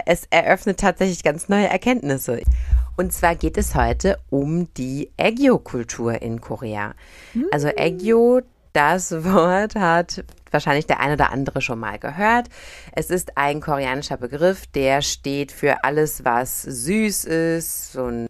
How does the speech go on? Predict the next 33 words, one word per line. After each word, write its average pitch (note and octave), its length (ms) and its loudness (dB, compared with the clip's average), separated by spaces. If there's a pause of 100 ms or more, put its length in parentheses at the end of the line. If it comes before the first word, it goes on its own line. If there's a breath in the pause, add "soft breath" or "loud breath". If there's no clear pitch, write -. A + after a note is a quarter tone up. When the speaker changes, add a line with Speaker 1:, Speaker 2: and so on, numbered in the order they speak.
Speaker 1:
Art A#2 280 0
kindische A3 500 2
Verhaltensweise, C3+ 1200 0
vielleicht B2+ 380 -2
auch C#3+ 60 -6
so - 100 -10
ein A#2+ 80 -8
bisschen - 220 -10
unbeholfen, D#3 800 0
naiv, D#3 800 -4 (160)
äh, C#3+ 240 -4
liebenswürdig. F3 1160 2
Also C#3 280 0
das D3 220 2
alles C3 300 0
ist - 240 -4
Aegyo, B2 580 0
was - 420 0
wahrscheinlich B2+ 320 -4
die C3+ 100 -6
Deutschen B2 380 -2
vielleicht A#2+ 340 -4
mit B2+ 240 -6 (420 soft breath)
einfach A#2 300 -4
süß - 380 -8
beschreiben G#2 580 -6
würden. B2 300 -4
Wir A2 100 -10
haben B2 140 -6
da B2 80 -4
ja A#2 160 -4
nicht A#2+ 280 -6
Speaker 2:
Cuteness. G3 600 0